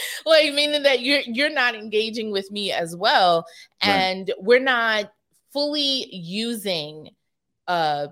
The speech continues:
Speaker 1: people who we send to public office, being in city council, assembly, senate, or what have you, that we don't talk to them and engage them for the good things and the bad things, right? To
Speaker 2: Mm-hmm.
Speaker 1: say, you know, "I don't like what you did, but also I like what you did."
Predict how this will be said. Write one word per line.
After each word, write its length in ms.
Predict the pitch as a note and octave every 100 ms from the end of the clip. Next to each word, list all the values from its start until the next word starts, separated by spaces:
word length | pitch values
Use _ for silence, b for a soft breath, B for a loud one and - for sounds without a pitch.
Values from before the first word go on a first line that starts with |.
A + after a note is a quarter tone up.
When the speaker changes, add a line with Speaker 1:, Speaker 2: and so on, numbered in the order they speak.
| _
Speaker 1:
people 580 | - A#3+ A#3+ G#3+ G3+ G3
who 220 | - A3 G3
we 240 | G#3+ A#3
send 520 | A#3 A3 F#3+ F#3 F3+
to 380 | - G3+ F3+ E3+
public 360 | - E3 D#3 D#3
office, 480 | - D3+ - C#3 D3+
being 200 | - D#3+
in 100 | D#3
city 220 | D#3 E3
council, 560 | D#3 F3 D#3 E3 E3 D#3
assembly, 380 | D3 D#3+ D#3 D#3
senate, 260 | - D#3 C#3+
or 100 | C#3+
what 100 | F3+
have 320 | - C4+ D#4
you, 320 | E3+ C#3 C3+ - B B B
that 240 | F3 G3+ E3+
we 100 | A#3+
don't 220 | C4 G#3
talk 320 | - F#3 F#3
to 60 | -
them 260 | F3+ E3+ E3
and 80 |
engage 580 | D#3+ D3+ D3+ E3 E3 D#3+
them 420 | D#3+ D3+ D3 C#3+ C#3+ b b _
for 140 | - F#3
the 120 | F3
good 240 | E3+ A3+
things 240 | A3+ A3 G#3+
and 220 | A3+ C4
the 40 |
bad 300 | G#3+ B2 A2+
things, 300 | - G2+ -
right? 240 | D3+ E3 A#2+
To 80 |
Speaker 2:
Mm-hmm. 60 | D#3+
Speaker 1:
say, 540 | F3+ E3+ D#3+ E3 E3 -
you 120 | G3+
know, 160 | F3
"I 160 | D#3+ E3
don't 160 | F#3 G3
like 220 | F#3+ G#3+
what 160 | G#3+
you 80 | A3
did, 240 | G#3 A#3 A3
but 100 | E3+
also 380 | - - B3
I 100 | A#3 G3
like 280 | F#3+ D4
what 140 | G3 D#3
you 120 | E3+
did." 400 | D#3 D3 D3 D#3